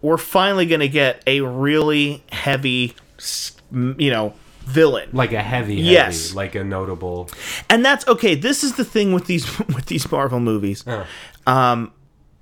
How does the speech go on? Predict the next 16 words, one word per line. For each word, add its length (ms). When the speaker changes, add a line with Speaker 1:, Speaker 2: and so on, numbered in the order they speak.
Speaker 1:
again, 480
in 200
the 100
same 320
way 140
that 120
they 100
kinda 300
got 240
lucky 500
with, 520
with 240
putting 260
Favreau 520
in 60
charge, 580